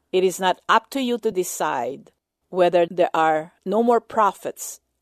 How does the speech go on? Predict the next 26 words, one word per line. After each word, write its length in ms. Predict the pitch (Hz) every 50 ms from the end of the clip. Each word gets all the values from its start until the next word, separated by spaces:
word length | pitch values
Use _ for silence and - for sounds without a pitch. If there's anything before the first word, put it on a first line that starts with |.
| _ -
in 120 | 175 160
our 140 | 160 156 160
days 480 | 156 147 135 131 135 143 131 - - -
and 180 | - 160 160 165
no 180 | 185 208 220 220
more 460 | 208 196 180 165 156 147 143 - - _ _ -
apostles, 920 | - 160 - - - 156 156 - - - 139 131 107 110 - - - 113 -
but 220 | 147 147 143 139 -
only 280 | - 185 196 202 185 180
pastors. 840 | - - 151 143 - - - - - 110 - - - - - - _ _ _ _
You 220 | - 175 196 196 -
are 180 | - 165 151 147
dead 360 | 143 147 175 175 180 175 170
wrong, 460 | 170 170 170 160 147 120 98 - _ _ _ -
okay? 440 | 147 135 - 151 151 156 180 214 214 _ _ -
And 180 | 165 151 156 170
you 80 | 190
need 180 | 202 190 170 -
to 80 | 175
repent. 640 | 165 - - _ - - - 220 208 180 - _ - -
You 80 | 160
need 180 | 160 170 175 -
to 80 | 147
change 320 | 131 - - 185 196 202 -
your 100 | 202 190
ways, 420 | 160 147 131 120 131 135 - -